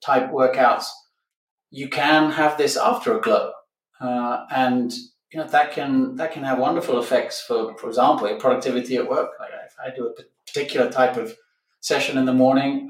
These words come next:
I feel great all the way through to lunchtime. You may or may not crash after that if, if you don't get it right. But is that not universal? Do you see that, are there just some people who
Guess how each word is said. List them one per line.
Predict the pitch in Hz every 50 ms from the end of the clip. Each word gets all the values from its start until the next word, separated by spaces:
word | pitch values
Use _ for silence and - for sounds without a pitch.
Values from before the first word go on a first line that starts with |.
| - 165
I | 170
feel | - - 143 123 120 -
great | - 131 123 131 196 196 202 - -
all | 143 135
the | 139 135
way | 135 135 131
through | - - 143 139 135 131
to | 131 123
lunchtime. | 117 127 117 110 - - - - - - - - _ _ _ _ _ _ -
You | 120 117
may | 127 127
or | 127 123
may | 123 120
not | 123 123 120 -
crash | - 160 135 127 - -
after | - - - - -
that | - - 226 - - -
if, | - - - -
if | - 202 - - -
you | - -
don't | 139 131 131 123
get | 127 123 120
it | 117 117
right. | 123 123 117 - - - - -
But | 135 131 - - - - _ _ _ _ _ _ _ _ -
is | 185 185 -
that | 214 208 156 160 165 165
not | 170 165 160 -
universal? | 151 160 160 151 139 156 165 165 165 - - 208 202 - -
Do | 151 147
you | 147
see | - - 165 151 147 135
that, | 135 123 - - - - _ -
are | 156 139
there | 151 135
just | - 151 131 - -
some | - 135 135 135 135
people | 135 135 131 131 127 123
who | 120 123 123 120 117 113 110 110 -